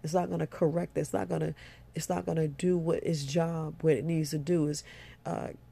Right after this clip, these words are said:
create the hair follicles, create the dam-, the damage that's going on, create the opening the pores for the hair to go through, massage it, take care of it. Don't mask it. Don't smother it with,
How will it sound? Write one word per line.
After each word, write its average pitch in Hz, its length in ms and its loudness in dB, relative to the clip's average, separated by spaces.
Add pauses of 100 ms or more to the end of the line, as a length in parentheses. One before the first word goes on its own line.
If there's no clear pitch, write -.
create - 380 2
the - 80 2
hair 165 260 2
follicles, 147 680 -2 (420)
create 170 480 0
the 170 100 0
dam-, 165 460 4
the 156 140 4
damage 160 480 2
that's 156 160 0
going 156 420 2
on, 151 320 -2 (540)
create 165 580 0
the 151 240 4 (380)
opening 175 360 6
the 165 80 4
pores 165 540 4
for 165 220 4
the 151 140 4
hair 165 300 6
to - 160 -6
go 151 240 6
through, 156 440 2 (260)
massage 160 720 0
it, - 160 -2
take 165 220 2
care 175 320 0
of 156 120 -4
it. 143 200 -2 (1000)
Don't 160 280 6
mask 175 400 2
it. 139 100 2
Don't 156 280 2 (420)
smother 180 640 6
it 160 200 6
with, 156 260 4